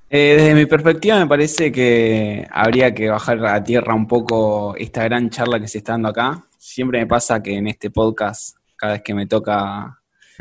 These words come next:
irme, me voy con varias preguntas. Está claro que hoy en día, por cómo está dada la cosa, cada uno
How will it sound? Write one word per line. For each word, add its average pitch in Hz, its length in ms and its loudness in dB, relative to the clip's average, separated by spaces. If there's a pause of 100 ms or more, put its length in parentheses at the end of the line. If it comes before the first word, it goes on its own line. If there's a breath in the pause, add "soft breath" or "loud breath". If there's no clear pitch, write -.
(100)
irme, 123 640 4
me 113 160 2
voy 120 260 6
con 110 840 0
varias 113 300 2
preguntas. 120 800 2 (140 soft breath)
Está 120 340 -4
claro 123 400 4
que 113 500 4
hoy 113 180 4
en 113 140 2
día, 113 760 2
por 107 160 -4
cómo 113 200 2
está 110 600 2
dada 110 220 2
la 107 120 0
cosa, 120 540 0 (200)
cada 117 280 4
uno 120 800 4